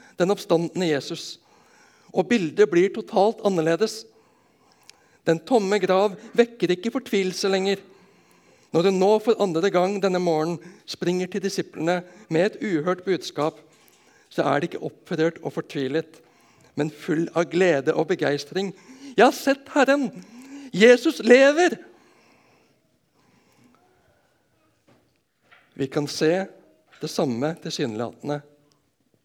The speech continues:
men tolke ulikt. Vi kan oppleve det samme, men sitte igjen med helt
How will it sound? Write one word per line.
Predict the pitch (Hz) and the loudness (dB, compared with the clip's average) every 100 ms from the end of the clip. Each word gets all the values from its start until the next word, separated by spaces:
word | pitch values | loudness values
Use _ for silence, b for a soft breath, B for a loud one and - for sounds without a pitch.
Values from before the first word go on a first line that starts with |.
| _ _ _ _ | _ _ _ _
men | 127 139 | -10 -10
tolke | - 156 113 - 160 | -10 -12 -12 -12 -8
ulikt. | 147 131 147 _ _ _ _ b b b b b b b b b b _ | -8 -8 -14 _ _ _ _ b b b b b b b b b b _
Vi | 135 | -8
kan | 139 135 | -6 -4
oppleve | 170 - - 165 175 | -4 -6 -2 0 0
det | 185 | -2
samme, | 185 160 127 165 - - b b b b b | -4 -4 -4 -6 -8 -20 b b b b b
men | 139 151 | -8 -6
sitte | 196 - - | -8 -10 -4
igjen | 147 139 156 160 B B | -2 -2 -4 -12 B B
med | 147 165 | -8 -8
helt | 170 147 165 | -4 -4 -4